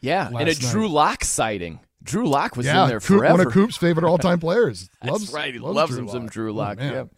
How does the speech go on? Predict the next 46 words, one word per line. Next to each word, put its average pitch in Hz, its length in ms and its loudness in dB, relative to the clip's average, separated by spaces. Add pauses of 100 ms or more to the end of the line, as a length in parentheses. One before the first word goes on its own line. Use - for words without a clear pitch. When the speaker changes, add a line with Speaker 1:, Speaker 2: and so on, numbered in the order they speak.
(460)
Speaker 1:
Yeah. 101 140 -8
Speaker 2:
Uh, 185 160 0 (220)
the 311 80 0
other, 415 140 2 (240)
you 240 80 0
know, 262 60 2
we 233 100 0
talk 233 120 4
about 196 200 2
this 165 160 0
is 147 180 0
kind 160 160 -2
of 143 60 -4
the 127 80 -6
start 143 440 0 (200)
of 117 540 -4 (180)
getting 127 200 0
ready 127 260 2
for 127 120 -4
the 117 100 -2
N 117 120 -2
F 107 100 -6
L 110 80 -4
season. 104 560 -6 (720)
Uh, 160 240 0 (100)
something 247 400 2
new 220 120 6
for 180 180 0
me, 208 480 0 (400)
I 165 160 -2
watched 185 400 -2
this 196 180 0
game 190 300 0
on 175 140 2
YouTube 202 500 4
T 226 220 4
V, 233 480 -6
right? 160 200 0
That's 156 220 0
a, 190 100 6
Speaker 1:
Oh, 202 60 2
yeah. 196 160 4
Speaker 2:
that's 202 100 0
a 180 80 4
thing 185 400 4
now 170 400 4